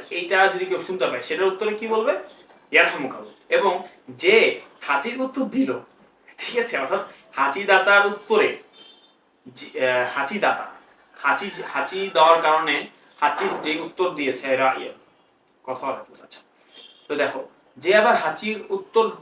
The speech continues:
যদি কেউ শুনতে পায়, অর্থাৎ ইয়া, ইয়া, তোমার হচ্ছে কেউ আলহামদুলি-, "আলহামদুলিল্লাহ" বলেছে,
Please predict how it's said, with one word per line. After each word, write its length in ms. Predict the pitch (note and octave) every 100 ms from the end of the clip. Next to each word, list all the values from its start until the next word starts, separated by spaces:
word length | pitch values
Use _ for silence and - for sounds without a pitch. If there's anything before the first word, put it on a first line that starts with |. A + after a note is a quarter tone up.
| - _
যদি 160 | D#3 F#3
কেউ 140 | F#3+
শুনতে 260 | E3 D3 -
পায়, 160 | C3 -
অর্থাৎ 240 | - C3+ C3
ইয়া, 140 | C#3 C#3
ইয়া, 440 | C3 B2 B2 A#2 - -
তোমার 200 | B2+ B2
হচ্ছে 160 | B2+ C#3
কেউ 100 | D3
আলহামদুলি-, 380 | D3 D3 D#3+ E3+
"আলহামদুলিল্লাহ" 600 | D#3 F#3 F#3 F3+ F3+ E3
বলেছে, 280 | C#3 D3 C#3+